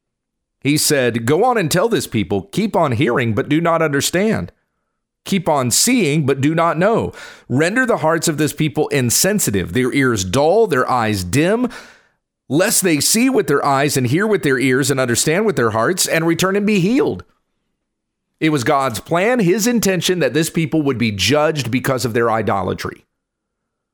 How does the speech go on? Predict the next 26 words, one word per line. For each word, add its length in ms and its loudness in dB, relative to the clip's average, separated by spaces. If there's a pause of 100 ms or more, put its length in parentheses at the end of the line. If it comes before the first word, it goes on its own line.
(200)
And 120 -2
so 160 2
preach 360 -2
to 60 -2
them, 280 0 (340)
but 120 -4
they're 100 0
not 220 -2
gonna 100 -2
be 140 2
able 120 0
to 60 2
hear 220 0
it. 120 -8 (1160)
Here 460 2
in, 640 0 (560)
here 260 2
in 120 0
chapter 340 0
forty-two, 960 0 (540)
we're 140 0
seeing 300 2
things 280 0
starting 340 0
to 80 0
change. 720 -2